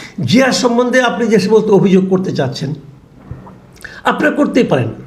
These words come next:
এগুলো নিয়ে আমার কোনো বক্তব্য নেই। আপনি এক একজন, এক একজনের রেফারেন্সে আলাপ করবেন, কেউ আলাপ করবেন ডালিমের রেফারেন্সে, কেউ আলাপ করবেন রো-, কনের রো-, রশিদের রেফারেন্সে আলাপ করতে পারেন। সেগুলি সত্য মিথ্যা নিয়ে আমি কোনো আলোচনা করবো না, কারণ এই আলোচনা করতে গেলে অনেক বড় আলোচনা।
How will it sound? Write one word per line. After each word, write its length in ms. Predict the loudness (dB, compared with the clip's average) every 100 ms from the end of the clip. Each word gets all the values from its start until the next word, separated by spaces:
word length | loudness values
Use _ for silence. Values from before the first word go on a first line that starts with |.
| -20 _ -4
এগুলো 200 | 2 4
নিয়ে 160 | 4
আমার 200 | 4 2
কোনো 160 | 2 2
বক্তব্য 360 | 0 -2 -4 -2
নেই। 160 | 2
আপনি 260 | 2 4 4
এক 240 | 4 4
একজন, 240 | 2 2 2
এক 260 | 0 0
একজনের 300 | 0 2 4
রেফারেন্সে 440 | 2 2 2 2 2
আলাপ 220 | 2 0
করবেন, 260 | 0 -2 -2 -10 -20 -20 0
কেউ 160 | 4 6
আলাপ 240 | 4 4
করবেন 300 | 2 4 4
ডালিমের 380 | 4 4 4 4
রেফারেন্সে, 520 | 2 2 2 4 2
কেউ 200 | 4 4
আলাপ 240 | 4 2
করবেন 360 | 2 2 4 2
রো-, 200 | 2 0
কনের 340 | 2 2 4
রো-, 440 | 4 4 2 2 4
রশিদের 560 | 4 4 4 2 2
রেফারেন্সে 500 | 0 2 0 0 -2 -4 -8 -16 -6 0
আলাপ 180 | 0 0
করতে 260 | -4 0 0
পারেন। 220 | 0 -6 -10 -20 -20 -20 -10
সেগুলি 300 | 0 2 4
সত্য 340 | 2 0 0 0
মিথ্যা 260 | 0 2
নিয়ে 140 | 2 2
আমি 200 | 2 0
কোনো 160 | 0
আলোচনা 300 | -2 -2 -6
করবো 260 | -6 -4 -2
না, 80 | 0
কারণ 160 | 2
এই 120 | 4
আলোচনা 340 | 4 2 0 0
করতে 240 | 0 -2
গেলে 120 | 0
অনেক 300 | 2 2 2
বড় 180 | 2 2
আলোচনা। 340 | 0 -2 -8